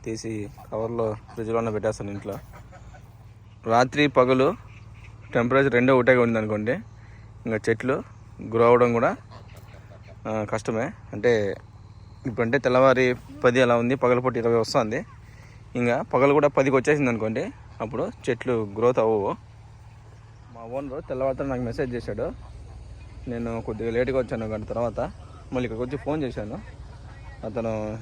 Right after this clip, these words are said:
ఎక్కడో బయట వాళ్ళ ఫ్రెండ్స్తో పాటు వెళ్ళాడు. అతను ఎక్కడో, ఆ, కొండల్లో, ఆ, తేనెని, మ్, ఇలా బాక్సులు మా పొలంలో ఉన్నాయి కదా, నేను మీకు చాలాసార్లు చూపించుంటాను. అలాంటి బాక్సుల్ని ఆ కొండల్లో కూడా పెట్టేసింటాడు.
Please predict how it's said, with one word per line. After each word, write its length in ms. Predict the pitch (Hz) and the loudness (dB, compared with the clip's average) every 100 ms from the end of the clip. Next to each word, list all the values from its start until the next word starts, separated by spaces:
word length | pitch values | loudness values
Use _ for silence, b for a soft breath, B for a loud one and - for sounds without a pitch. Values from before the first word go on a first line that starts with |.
| 123 | -8
ఎక్కడో 240 | 120 135 | -2 0
బయట 260 | 117 120 123 | 0 0 0
వాళ్ళ 200 | 120 113 | 0 -2
ఫ్రెండ్స్తో 340 | 123 117 139 | -6 -6 -4
పాటు 240 | 110 113 | -4 -4
వెళ్ళాడు. 380 | 110 113 117 117 - - - - - - - | -6 -4 -4 -6 -8 -14 -18 -18 -18 -12 -8
అతను 240 | 107 117 | -6 -4
ఎక్కడో, 460 | 117 110 139 147 175 - - | -4 -4 -2 -4 -6 -12 -8
ఆ, 240 | 139 117 107 - | -4 -4 -6 -6
కొండల్లో, 440 | 120 123 131 170 - - - - - - - - | -4 -2 -2 -2 -6 -14 -16 -16 -16 -18 -16 -12
ఆ, 220 | 110 107 101 | -10 -10 -8
తేనెని, 440 | - 147 147 147 240 - - - - - | -4 -2 -2 -4 -8 -12 -16 -16 -16 -12
మ్, 380 | 113 110 107 104 - 113 | -10 -8 -6 -8 -10 -6
ఇలా 140 | 113 | -4
బాక్సులు 520 | 104 117 131 135 123 226 - | 0 -2 -2 -6 -8 -10 -8
మా 120 | 117 | -6
పొలంలో 380 | 110 120 131 127 | -4 -2 0 0
ఉన్నాయి 220 | 117 110 | 0 -4
కదా, 160 | 110 196 - - - - - - - | -4 -6 -10 -16 -18 -18 -18 -18 -12
నేను 120 | 117 | -8
మీకు 200 | 110 107 | -6 -2
చాలాసార్లు 320 | 117 123 127 | -2 0 -4
చూపించుంటాను. 580 | 127 127 113 117 101 127 208 - - - - - - - - - - | -4 -6 -6 -6 -6 -6 -10 -16 -18 -18 -18 -18 -18 -18 -18 -14 -6
అలాంటి 300 | 110 110 107 | -2 -2 -2
బాక్సుల్ని 580 | 104 123 - 123 123 240 - - - - - - - - - | -2 -4 -4 -4 -4 -6 -12 -18 -18 -18 -18 -18 -18 -16 -12
ఆ 20 | 113 | -10
కొండల్లో 380 | - 120 135 | -8 -4 0
కూడా 140 | 139 127 | 0 -2
పెట్టేసింటాడు. 560 | 113 113 110 92 101 | -2 -6 -6 -8 -10